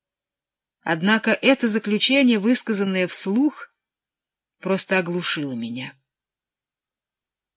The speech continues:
«Значит, я парализована? И останусь парализованной?» «Нет, твоя молодость и здоровая натура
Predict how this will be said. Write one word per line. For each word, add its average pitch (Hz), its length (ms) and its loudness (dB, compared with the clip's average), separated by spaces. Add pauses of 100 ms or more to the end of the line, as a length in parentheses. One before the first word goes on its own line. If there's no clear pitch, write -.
(300)
«Значит, 165 500 -4
я 175 200 0
парализована? 185 760 -2 (1300)
И - 100 -2
останусь 294 680 4
парализованной?» 185 920 2 (1040)
«Нет, 170 960 0
твоя 165 400 2
молодость 226 680 4
и 208 40 0
здоровая 208 540 2
натура 240 560 2